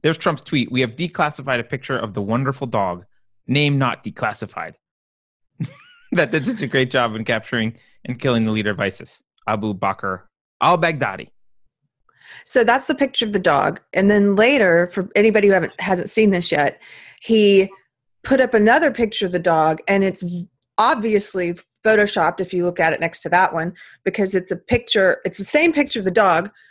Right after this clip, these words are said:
Speaker 2: but it's with Trump putting a medal on the dog from behind it. And, and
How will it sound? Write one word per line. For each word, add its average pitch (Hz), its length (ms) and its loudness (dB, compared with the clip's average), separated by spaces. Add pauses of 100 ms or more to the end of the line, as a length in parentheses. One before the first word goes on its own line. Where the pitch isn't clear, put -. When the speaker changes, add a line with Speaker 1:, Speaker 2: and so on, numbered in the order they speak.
(120)
Speaker 2:
but 202 100 4
it's - 180 -2
with 196 260 0
Trump - 480 0
putting 208 240 2
a 180 40 2
medal 190 360 4
on 165 220 2
the 156 80 0
dog 151 320 0
from 160 160 -4
behind 160 320 0
it. 233 200 0 (580)
And, 180 320 2 (100)
and 185 240 0